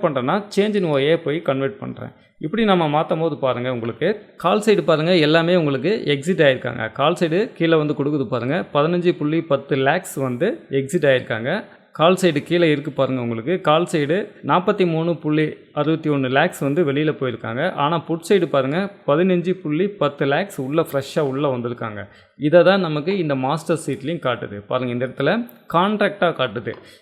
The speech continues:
இங்க நீங்க பார்க்கும்போது க்ரோஸ்ல காட்டும், ஆனா இங்க பார்க்கும்போது கான்ட்ராக்டா காட்டும். இதுதான் பாருங்க, புட் சைடு எழுபத்தி மூணாயிரத்தி இருநூத்தி எண்பது கான்ட்ராக்ட் ஃப்ரெஷ்ஷா உள்ள வந்திருக்காங்க. ஆனா கால் சைடு பாருங்க, மைனஸ்ல தொண்ணூத்தொன்பதாயிரத்தி எட்நூத்தி மூணு கான்ட்ராக்ட் வெளியில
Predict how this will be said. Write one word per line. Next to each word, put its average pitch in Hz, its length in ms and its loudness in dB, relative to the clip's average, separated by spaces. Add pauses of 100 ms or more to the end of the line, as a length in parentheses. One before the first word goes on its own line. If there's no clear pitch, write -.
(260)
இங்க 208 180 4
நீங்க 170 240 4
பார்க்கும்போது 160 380 2 (100)
க்ரோஸ்ல 170 400 2 (100)
காட்டும், 131 320 -2 (140)
ஆனா 160 200 0
இங்க 165 220 -2
பார்க்கும்போது 160 440 0 (120)
கான்ட்ராக்டா 160 480 0 (140)
காட்டும். 120 280 -4 (400)
இதுதான் 180 300 4
பாருங்க, 170 240 4 (100)
புட் 160 200 -2
சைடு 170 220 2 (100)
எழுபத்தி 170 320 0
மூணாயிரத்தி 139 400 0
இருநூத்தி 131 360 0
எண்பது 127 280 -4 (100)
கான்ட்ராக்ட் 127 460 -2
ஃப்ரெஷ்ஷா 139 420 -2
உள்ள 131 220 0
வந்திருக்காங்க. 120 480 -4 (180)
ஆனா 156 120 0 (120)
கால் 156 200 0
சைடு 147 260 -2
பாருங்க, 127 260 -2 (420)
மைனஸ்ல 196 480 2 (120)
தொண்ணூத்தொன்பதாயிரத்தி 165 800 2
எட்நூத்தி 139 360 -6
மூணு 135 200 -2 (100)
கான்ட்ராக்ட் 143 440 -4 (160)
வெளியில 143 280 0